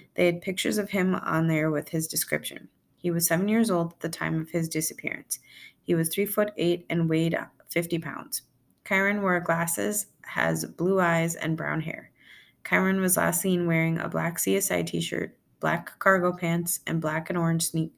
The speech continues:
uh, Skechers. They searched for Kyron for ten days, which is a good chunk of time to be looking.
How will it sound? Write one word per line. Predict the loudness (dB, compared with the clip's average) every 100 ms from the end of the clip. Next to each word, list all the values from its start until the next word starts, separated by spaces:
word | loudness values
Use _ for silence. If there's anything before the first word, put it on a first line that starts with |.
| -4
uh, | -2 0
Skechers. | -2 -2 -4 -4 -10 -10 _ _ _ _ -20 -20 _ _ -20 -20 _ _ 2
They | 2
searched | 4 2 2
for | 0 0
Kyron | 2 2 2 2
for | -2
ten | -2 0 0
days, | -2 -8 -12 -14 -20 -20 -20 _ _ _ _ _ _ _ _ _ _ _ _ _ _ -20 -8
which | -6 -2
is | -2
a | -4
good | -4 -4 -4 -10 -10
chunk | -4 -2 0
of | -4
time | -6 -4 -4 -4
to | -2
be | -2
looking. | 0 -2 -2 0 0 -2